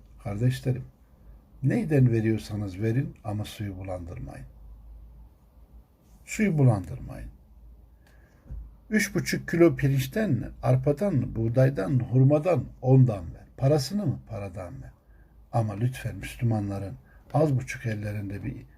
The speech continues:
yaptıkları amel var, bir ibadet var. Ramazan ayının kefaretiyle alakalı ellerinde bir fıtır sadakası var.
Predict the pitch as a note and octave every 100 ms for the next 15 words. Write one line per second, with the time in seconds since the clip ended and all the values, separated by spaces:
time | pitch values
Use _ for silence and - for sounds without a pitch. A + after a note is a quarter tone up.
0 | _ _ _ A#2 - - C3 A2+ G#2+ -
1 | A2 G#2 A#2+ A2 G2+ - - - - -
2 | C3+ B2+ C3 A2 G#2+ G2+ G#2+ B2 - A2
3 | A#2+ - - - - - C3 D3+ C#3 D#3+
4 | D3 A#2 B2 B2+ B2+ A#2 - A#2 A#2 B2
5 | D#3 C3 G#2 G2+ A#2 A#2+ A2 A2 A2 C3+
6 | C3 - - - - - - - - -
7 | - - - C#3 D3 B2+ A2 F2+ A2 A#2+
8 | G#2 - _ - - - B2+ - G2 F#2+
9 | - - - G#2+